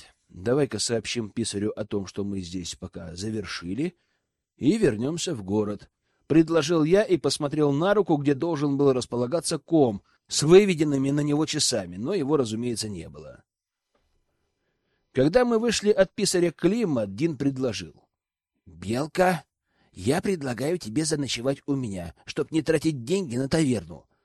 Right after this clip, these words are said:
В моём доме четыре комнаты, и ты могла бы спокойно разместиться». «Очень любезно с твоей стороны», —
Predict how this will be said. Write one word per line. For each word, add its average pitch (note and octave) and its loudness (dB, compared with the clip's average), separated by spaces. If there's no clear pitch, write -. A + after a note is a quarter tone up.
В G2+ -12
моём D#3 2
доме A3+ 0
четыре G#3+ -4
комнаты, D3 2
и D#3 -4
ты F#3 0
могла F#3 2
бы G3 4
спокойно G3+ 0
разместиться». C3 -2
«Очень C#4 -2
любезно F#3+ 0
с - -4
твоей F#3 0
стороны», — D#3 0